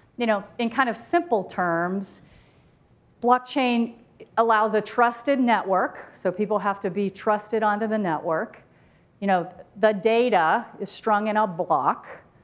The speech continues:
You know, that block gets generated to the network. The network validates that that is a valid block.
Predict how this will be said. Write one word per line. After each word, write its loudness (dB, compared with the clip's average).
You -4
know, -2
that 0
block 2
gets -2
generated -2
to -4
the 0
network. -2
The 0
network -2
validates 0
that -6
that 0
is -2
a 2
valid -2
block. -2